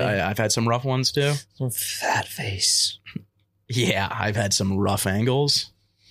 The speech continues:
Speaker 1: It's always when people take pictures of me while I'm on stage, and I'm like, "Oh," some dude D M'd me, and he was like, "Yo,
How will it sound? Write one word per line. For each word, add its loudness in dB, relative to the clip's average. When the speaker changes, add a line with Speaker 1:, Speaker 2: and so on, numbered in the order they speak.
Speaker 1:
It's 0
always 2
when -2
people 2
take -4
pictures -2
of -2
me 2
while 2
I'm 0
on 0
stage, 0
and 0
I'm 0
like, -2
"Oh," 0
some 0
dude 0
D 2
M'd 0
me, -2
and -2
he 2
was 2
like, 0
"Yo, 2